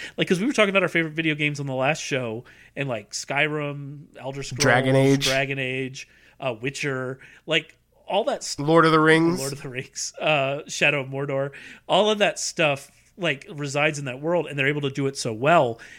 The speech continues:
Speaker 1: and then it just doesn't.
Speaker 2: Well, and, like, fantasy books are, like, big sellers, right? Like, fantasy series are big, big, big sellers. Like,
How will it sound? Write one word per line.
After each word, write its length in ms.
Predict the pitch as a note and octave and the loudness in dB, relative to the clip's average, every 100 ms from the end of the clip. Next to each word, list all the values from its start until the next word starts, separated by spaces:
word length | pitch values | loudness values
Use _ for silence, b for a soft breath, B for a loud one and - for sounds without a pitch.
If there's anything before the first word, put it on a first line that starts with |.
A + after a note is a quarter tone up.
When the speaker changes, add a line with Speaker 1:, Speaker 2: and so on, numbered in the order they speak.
| B | B
Speaker 1:
and 160 | - D3+ | -2 -2
then 80 | D#3 | -2
it 120 | D3 | -4
just 400 | - D#3 - C#3+ | -4 -2 -4 -4
doesn't. 440 | C3+ C#3 C3+ A#2 _ - | -2 -2 -4 -6 _ 2
Speaker 2:
Well, 240 | G3 - - | 2 2 0
and, 100 | A3+ | 4
like, 180 | C4 C4+ | 6 4
fantasy 440 | - A#3+ B3+ B3 | 4 4 4 2
books 340 | A3+ C#4 - - | 2 2 0 2
are, 140 | F3+ | 6
like, 280 | E3+ D3 - b b C#3 | 6 4 -2 b b 4
big 220 | F3 D#3 | 4 4
sellers, 420 | - C3+ A2 A2+ | 0 -2 -4 -4
right? 160 | C#3+ D#3+ | 0 4
Like, 220 | E3+ - b b | 4 2 b b
fantasy 440 | - A3 A#3+ B3 | 4 6 6 4
series 460 | G3+ A3+ A#3+ D3 B2 | 4 4 2 -2 2
are 120 | D#3 | 2
big, 500 | C#3 C3 F3+ F#3 F3 | 2 0 4 6 6
big, 240 | D3+ F3 D#3 | 6 6 6
big 200 | E3+ D#3+ | 2 4
sellers. 480 | F#3 D#3+ A#2 - - b | 2 2 -2 -16 -18 b
Like, 240 | D3+ - | -6 -6